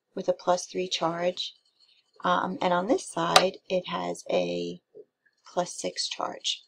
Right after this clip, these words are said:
Okay, I have chlorine here that has a plus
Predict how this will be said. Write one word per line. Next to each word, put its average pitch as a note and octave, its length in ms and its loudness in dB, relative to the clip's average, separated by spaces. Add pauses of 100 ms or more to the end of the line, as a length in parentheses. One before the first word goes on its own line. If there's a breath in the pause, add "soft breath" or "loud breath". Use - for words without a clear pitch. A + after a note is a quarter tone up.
(520)
Okay, F3+ 320 0 (480 loud breath)
I F#3+ 60 0
have F3 300 0
chlorine G3+ 600 2
here F#3 480 2
that F3+ 160 -4
has F3 260 -2
a - 200 -2 (140)
plus - 460 -4